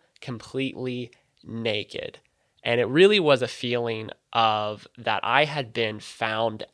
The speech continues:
out, and I had been found out by myself and also the world that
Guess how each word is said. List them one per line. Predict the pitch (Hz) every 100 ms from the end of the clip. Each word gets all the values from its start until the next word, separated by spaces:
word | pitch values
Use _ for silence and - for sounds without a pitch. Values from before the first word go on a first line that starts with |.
| -
out, | - 90 - - - _ _ _
and | 113 120
I |
had | 117 117
been | 117
found | - 131 143
out | 139 123
by | 113
myself | 104 - 139 147 175 165 - -
and | 117
also | 123 120 135 123 117 -
the | 117
world | 110 123 120 104 98 - _ _ _ _
that | - 113 104 104 101 -